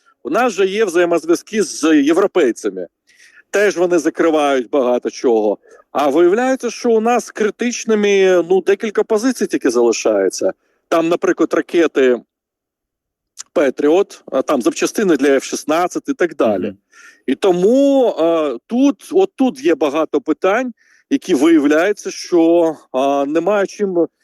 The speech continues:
Speaker 1: ну, зму-, ну, ну, як Трамп може змусити Україну, наприклад, не бити по території Росії?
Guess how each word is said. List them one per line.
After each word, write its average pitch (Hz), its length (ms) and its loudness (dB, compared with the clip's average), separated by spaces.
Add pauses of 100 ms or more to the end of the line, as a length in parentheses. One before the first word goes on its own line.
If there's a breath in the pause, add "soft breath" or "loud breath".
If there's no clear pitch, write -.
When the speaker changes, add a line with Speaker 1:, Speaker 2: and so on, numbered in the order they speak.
(240)
Speaker 1:
ну, 156 160 2
зму-, 160 260 0
ну, 160 180 2
ну, 151 200 2
як 160 200 0
Трамп 208 280 -2
може 151 220 0
змусити 165 460 -2
Україну, 160 480 2
наприклад, - 440 -2
не 302 100 2
бити - 280 0
по 139 120 0
території 131 600 2
Росії? - 440 -4